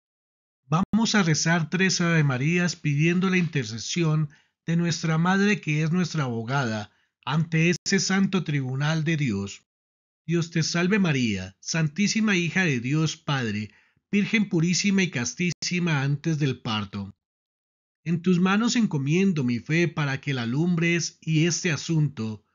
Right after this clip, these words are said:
indique aquí el asunto, para que lo resuelvas conforme a la justicia divina.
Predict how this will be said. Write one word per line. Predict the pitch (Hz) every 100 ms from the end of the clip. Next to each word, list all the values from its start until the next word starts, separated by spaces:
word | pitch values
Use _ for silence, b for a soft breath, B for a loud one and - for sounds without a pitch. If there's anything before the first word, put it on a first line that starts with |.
| _ _ _ _
indique | 131 127 147 175 147 170 175 -
aquí | - 110 - 170
el | 170 151
asunto, | 143 131 117 104 110 107 - _ _ _ _ _ _ _ _ _ _ _ _ _ _ _ _ _ _ _ _ _ _ _ _ _ _ _ _ _ _ _ _ _ _ _ _ _ _ _ _ _ _ _ -
para | 175 170 165
que | 170
lo | 170
resuelvas | 160 151 185 202 202 214 -
conforme | 165 143 175 185 180 185 185 139
a | 139
la | 131
justicia | - 123 - 185 180 - 170
divina. | 165 131 123 104 104